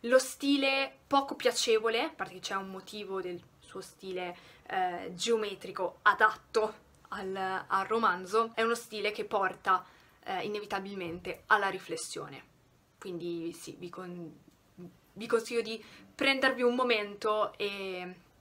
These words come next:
e leggerlo con attenzione. Infine il libro letto o non letto, si tratta di Binti di Nedi Okorafor. Si tratta di una trilogia di novelle, io sono alla seconda. Eh,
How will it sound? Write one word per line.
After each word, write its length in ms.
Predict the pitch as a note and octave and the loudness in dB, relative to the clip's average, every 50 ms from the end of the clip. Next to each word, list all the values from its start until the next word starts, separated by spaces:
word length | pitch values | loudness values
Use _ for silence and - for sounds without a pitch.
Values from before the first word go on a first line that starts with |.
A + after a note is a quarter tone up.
| _ _ _ - - - _ _ | _ _ _ -20 -20 -20 _ _
e 120 | - B3+ B3+ | 0 2 2
leggerlo 360 | G#3 G3 - - F#3+ F#3+ F3 | 2 0 -2 -2 -4 -4 -4
con 120 | F3+ F3 | -4 -6
attenzione. 680 | D#3+ - - F3 D3+ D3 - - - B2 B2+ F3 - - _ _ - | -6 -6 -8 -10 -10 -10 -10 -10 -8 -8 -8 -10 -10 -14 _ _ 4
Infine 560 | G4 C5+ - - C#4 C4 C4 B3+ C4 C4+ C4 - | 4 4 4 6 4 4 6 6 6 6 6 6
il 80 | D4 | 6
libro 320 | C#4 C4+ A3 A#3+ A#3+ B3 - | 6 6 8 8 8 8 8
letto 520 | B3+ B3 A#3 G#3+ G#3+ - - - B3 A#3+ - | 6 6 6 6 6 -2 2 2 2 4 4
o 120 | - A3+ A3 | 2 2 2
non 220 | G#3+ G#3 G3+ F#3+ | 2 0 0 0
letto, 360 | F#3 F3 F3 F3 - - A#3+ | 0 0 -2 -4 -2 0 0
si 120 | B3 F4 E4+ | 2 4 4
tratta 280 | B3 G3+ G3+ - A#3 | 4 4 4 2 -4
di 120 | G3+ G3+ - | -6 -6 -8
Binti 500 | - G#3 D4 D4 C#4 C4 B3+ - C#4 - | 0 4 6 6 6 4 0 -4 -6 -6
di 180 | A#3 A3 G#3 - | -6 -8 -10 -6
Nedi 360 | A3 A3 A3 G#3 G#3+ F#3 - - - | -2 0 0 0 -2 -6 -10 -12 -8
Okorafor. 720 | - G3+ F#3 F3+ - G3 F#3 F#3+ - - G3 G3 F#3+ F#3+ F#3+ - | -6 -6 -6 -4 -2 0 0 0 -2 -2 -2 -2 -2 -4 -8 -8
Si 100 | - D#4 | -4 2
tratta 300 | D4 D#4+ D4+ - - C#4 | 8 8 8 8 6 -2
di 100 | A#3+ A#3+ | -2 0
una 160 | A#3+ A#3 A3 | 2 2 2
trilogia 720 | A3 - B3+ B3+ B3 A#3+ A#3 A#3+ A3+ A3+ A3 A3+ C#4+ D4+ - _ _ _ _ - | 0 0 -2 2 4 4 4 2 0 2 2 2 2 0 -4 _ _ _ _ -18
di 200 | G3 F#3+ G#3+ G#3 | -12 -8 -8 -6
novelle, 500 | G3+ G3 G#3 G#3+ A#3+ C4+ C#4+ D4+ D#4+ D#4 | -4 0 0 2 2 2 0 0 0 -2
io 240 | - A3+ G#3 G3 | -2 -4 -8 -8
sono 480 | F#3+ - - G3 F#3+ F#3+ F#3+ F#3+ F#3 - | -8 -8 -10 -10 -10 -10 -10 -10 -10 -8
alla 160 | - E3 F3 F3+ | -6 -6 -6 -6
seconda. 520 | - - A3 B3 D#4 E4 E4 F#4 G4 A4 B4 B4 - - - - - - - - - - - | -6 -6 0 4 4 4 4 6 6 6 6 6 2 -12 -18 -20 -20 -20 -20 -20 -20 -4 4
Eh, 380 | - B3+ B3+ B3+ B3+ B3 A#3+ | 6 6 6 6 4 2 -4